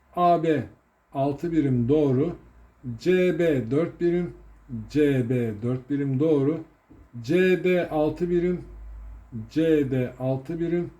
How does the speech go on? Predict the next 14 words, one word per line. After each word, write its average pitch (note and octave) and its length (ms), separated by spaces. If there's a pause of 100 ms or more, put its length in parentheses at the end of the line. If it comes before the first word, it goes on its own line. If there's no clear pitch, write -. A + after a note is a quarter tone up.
(420)
D F3+ 400
A F3 240
altı D#3+ 360
birim F3+ 260
demiş. F3+ 320 (160)
D D3 540 (220)
A D3+ 340
altı D#3 320
birim C3 320
değil, D#3+ 300 (500)
dört F3 280
birim C#3 220
olması C#3 420
gerekiyor. C#3+ 520